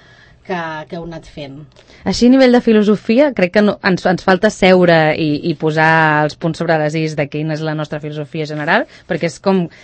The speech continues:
Speaker 2: que, que, que tothom, tot, tots els profes, volem, volem mantenir l'esperit viu, no? I anem posant granets de sorra nostres, no?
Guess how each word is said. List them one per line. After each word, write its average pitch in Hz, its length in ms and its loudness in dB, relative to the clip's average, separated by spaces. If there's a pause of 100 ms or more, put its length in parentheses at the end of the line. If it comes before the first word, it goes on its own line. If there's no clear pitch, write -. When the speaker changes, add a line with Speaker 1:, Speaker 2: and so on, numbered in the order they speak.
(220)
Speaker 2:
que, 170 200 -4 (140)
que, - 180 -4
que - 180 -6
tothom, 170 420 -2 (480)
tot, 156 180 -6 (140)
tots 165 180 -6
els 160 80 -4
profes, 156 540 -4
volem, 160 880 -4 (320)
volem 170 260 0
mantenir 175 720 0
l'esperit 160 480 -4
viu, 196 320 0
no? 240 220 0
I 165 160 -4
anem 165 180 -2
posant 170 300 -4 (260)
granets 156 400 -4
de 156 100 -8
sorra 151 300 -10
nostres, 156 640 -10
no? 202 220 -8